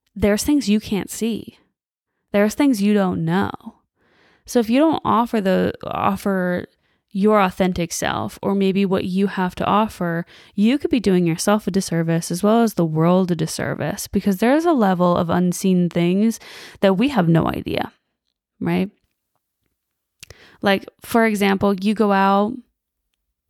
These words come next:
and you go get your morning coffee and you decide to go in to get your coffee versus going through the drive-thru.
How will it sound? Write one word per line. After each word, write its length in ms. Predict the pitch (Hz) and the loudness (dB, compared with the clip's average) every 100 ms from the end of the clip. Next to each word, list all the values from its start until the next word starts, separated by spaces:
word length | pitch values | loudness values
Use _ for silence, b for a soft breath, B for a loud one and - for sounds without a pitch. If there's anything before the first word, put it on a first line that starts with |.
| _ - | _ -6
and 400 | 208 196 190 190 b b b | -2 -2 -4 -8 b b b
you 80 | 220 | 0
go 160 | 214 202 | 0 0
get 120 | - | 0
your 220 | 208 196 | 0 2
morning 380 | 196 196 196 196 | 2 2 2 -2
coffee 840 | - 190 185 - 202 196 196 - b b b - | 0 -2 0 -2 -2 0 -4 -8 b b b -4
and 240 | 208 202 | 0 2
you 540 | 202 202 196 196 196 180 | 2 2 2 2 0 0
decide 500 | 208 - 196 190 180 | -2 0 -2 -2 -2
to 60 | |
go 220 | 180 180 - | -2 -2 0
in 520 | 202 196 190 190 190 b b _ _ _ _ _ _ _ _ _ _ | 2 4 2 0 -4 b b _ _ _ _ _ _ _ _ _ _
to 80 | 233 | -4
get 140 | 208 147 | -2 0
your 120 | 98 | -2
coffee 520 | - 208 196 - 208 | -2 -4 -2 -6 -6
versus 320 | - 101 98 | -4 -4 -6
going 180 | - 202 | -6 -6
through 160 | - - | -4 -4
the 60 | |
drive-thru. 580 | - - - 73 76 | -2 -4 -4 -4 -2